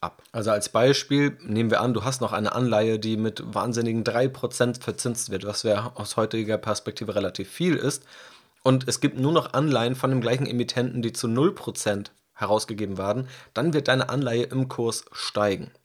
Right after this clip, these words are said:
Wer also deine Anleihe neu kaufen will, der wird nicht die drei Prozent bekommen, beziehungsweise bekommt die drei Prozent Zinsen ja tatsächlich,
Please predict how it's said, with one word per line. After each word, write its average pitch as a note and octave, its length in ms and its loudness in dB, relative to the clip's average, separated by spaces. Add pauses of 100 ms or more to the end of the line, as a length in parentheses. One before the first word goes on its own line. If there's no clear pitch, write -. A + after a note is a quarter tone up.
(120)
Wer A#2+ 200 2
also B2+ 180 2
deine C3+ 340 2
Anleihe B2 360 2
neu A2 180 2
kaufen C3+ 500 0
will, B2+ 200 2
der A2 160 2
wird C#3+ 120 2
nicht - 160 -4
die - 60 -4
drei A2 160 2
Prozent - 420 -2
bekommen, A#2 460 2
beziehungsweise G#2+ 520 -2
bekommt F#3+ 320 2
die C3 40 -2
drei G#2 160 2
Prozent G#2+ 400 -4
Zinsen G#2+ 380 0
ja F#2+ 80 -2
tatsächlich, A2 600 -2